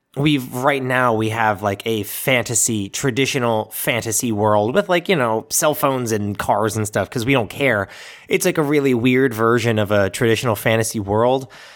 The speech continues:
but how to incorporate sci-fi into that well, and still in the same vein of what our kind of brand is, is, like, fun and silly, but still, like, kind of makes sense at the <laughs> end of the day,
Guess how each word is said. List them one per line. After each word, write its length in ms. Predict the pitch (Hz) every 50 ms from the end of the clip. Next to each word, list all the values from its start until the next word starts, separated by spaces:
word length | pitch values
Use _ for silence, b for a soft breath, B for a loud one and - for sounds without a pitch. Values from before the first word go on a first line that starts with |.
| B B B
but 400 | _ - 147 131 - - - - _ _ - - _
how 380 | _ - - - - 151 143 160
to 160 | 160 160 156
incorporate 720 | 156 139 - - 151 151 147 147 143 135 131 120 101 -
sci-fi 880 | - - - 143 120 117 127 131 - - 127 135 135 131 135 135 139 -
into 360 | - - 147 151 147 - 185 175
that 500 | - 196 185 185 190 180 - - - - -
well, 760 | 107 107 107 131 143 156 127 113 104 101 98 98 101 101 b b b b b b b -
and 220 | 147 147 135 120 -
still 260 | - - 156 151 151
in 100 | 147 139
the 80 | 135
same 380 | 120 - - 143 139 135 131 123
vein 540 | 107 104 127 131 135 135 139 131 127 120 120
of 600 | 110 - - 120 117 113 110 104 101 104 107 113 -
what 140 | 123 127
our 140 | 127 123 120
kind 280 | 113 - 139 147 135 127
of 120 | 117 104
brand 300 | 110 123 127 123 127 120
is, 220 | 117 110 104 95 104
is, 140 | 104 92
like, 180 | 107 98 95 -
fun 520 | - - - 262 269 220 143 117 104 98 98 - -
and 240 | 113 120 120 123 -
silly, 720 | - - - 240 214 180 143 120 113 104 98 98 107 - b b _ _ _ -
but 220 | 127 113 165 165
still, 460 | - - - - - 180 175 165 160 143
like, 200 | 135 131 127 -
kind 240 | - - 165 156
of 120 | 156 127 -
makes 280 | 127 127 139 - -
sense 360 | - - 147 135 139 135 - 151
at 80 | -
the 140 | - 120 165
<laughs> 40 | -
end 160 | 160 143 135
of 140 | 143 131 120
the 80 | 123
day, 480 | 113 107 117 113 120 131 139 156 156 156